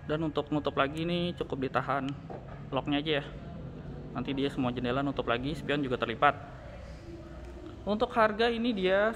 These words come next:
satu koma satu nol satu miliar, jadi ada kenaikan harga empat puluh enam juta dibanding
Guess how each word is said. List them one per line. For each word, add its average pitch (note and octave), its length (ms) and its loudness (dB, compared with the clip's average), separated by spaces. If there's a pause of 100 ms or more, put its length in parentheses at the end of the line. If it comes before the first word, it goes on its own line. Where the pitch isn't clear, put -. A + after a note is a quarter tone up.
satu F#3+ 400 2
koma F3 320 2
satu F#3+ 480 2
nol E3 240 0
satu D#3+ 240 2
miliar, E3+ 320 6
jadi D#3+ 320 2
ada D3+ 80 2
kenaikan D3 400 2
harga D3 480 2
empat D#3+ 240 0
puluh D3 160 0
enam D3 160 0
juta C#3 320 2
dibanding C#3 560 0